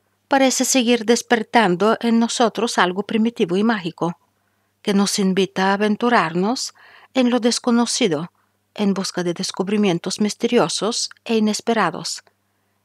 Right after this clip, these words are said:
En el acelerado mundo actual, la luna nos proporciona una excusa inestimable para mirar al cielo y mirar dentro de nosotros mismos.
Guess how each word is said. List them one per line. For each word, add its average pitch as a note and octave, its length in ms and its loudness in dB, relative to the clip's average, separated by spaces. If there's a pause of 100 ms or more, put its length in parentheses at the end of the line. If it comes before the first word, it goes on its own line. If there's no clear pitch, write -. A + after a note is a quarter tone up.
(120)
En F#3+ 140 -2
el F3 140 -2
acelerado F3+ 640 -2
mundo F#3+ 320 0
actual, F3 500 -4 (540)
la F#3 160 -4
luna F#3 320 0
nos F#3 160 -2
proporciona F3+ 840 -4 (640)
una A3+ 300 2
excusa F3+ 760 -4
inestimable G3+ 960 -2 (160)
para A#3+ 200 -2
mirar G3+ 400 0
al F3 160 -8
cielo E3+ 480 -6 (640)
y A3 100 0
mirar G#3 420 2
dentro G3 380 0
de G#3 80 -2
nosotros - 640 -4
mismos. - 560 -6